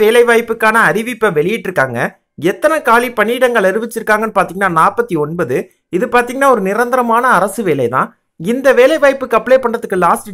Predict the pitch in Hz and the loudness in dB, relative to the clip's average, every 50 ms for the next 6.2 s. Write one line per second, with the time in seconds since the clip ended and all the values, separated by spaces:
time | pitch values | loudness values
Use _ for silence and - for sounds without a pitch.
0 | 160 170 202 202 - 175 151 - 123 123 120 131 170 202 - _ _ _ _ - | -6 -4 -4 -2 -2 -4 -4 -4 -8 -6 -2 -2 -2 -2 -6 _ _ _ _ -6
1 | 175 202 190 - 269 269 269 277 254 226 208 220 226 233 220 202 196 202 202 202 | -6 -6 0 2 2 4 4 2 0 0 2 2 2 0 0 0 0 0 2 2
2 | 202 202 190 185 190 180 151 180 196 185 - 151 131 117 117 127 151 190 - _ | 2 2 0 -2 -4 -4 -2 -2 -4 -4 -6 -6 -6 -6 -4 -4 -6 -6 -8 _
3 | _ _ _ - 196 220 233 208 214 233 262 277 285 269 240 214 180 208 - - | _ _ _ -6 -2 0 2 4 4 4 4 4 2 2 0 0 -2 -2 -2 -4
4 | 240 240 - 190 180 220 247 262 254 254 240 - 208 196 180 175 220 240 233 208 | -2 0 0 0 0 0 0 0 0 0 -2 0 0 -2 0 0 -2 -2 -2 -2
5 | 180 208 208 180 190 180 - 175 160 165 180 214 254 240 247 240 - 190 185 175 | -4 -4 -6 -6 -6 -8 -8 -6 -2 0 0 0 0 -2 -4 -6 -4 -2 -2 -2
6 | 175 - - | -2 -2 -4